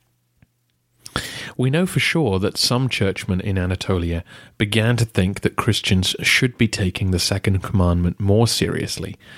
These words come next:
and that perhaps this explained God's anger at his chosen people.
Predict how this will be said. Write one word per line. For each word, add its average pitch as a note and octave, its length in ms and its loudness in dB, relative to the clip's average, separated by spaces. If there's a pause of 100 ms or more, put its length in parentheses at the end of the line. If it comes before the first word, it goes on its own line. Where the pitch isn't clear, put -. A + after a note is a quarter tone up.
(340)
and F#2+ 120 0
that F#2+ 160 -2
perhaps - 540 -2
this - 240 -2
explained F2 600 0
God's F2 380 0
anger G2+ 480 2 (540)
at G2 140 -4
his - 180 -2
chosen - 440 -4
people. - 480 0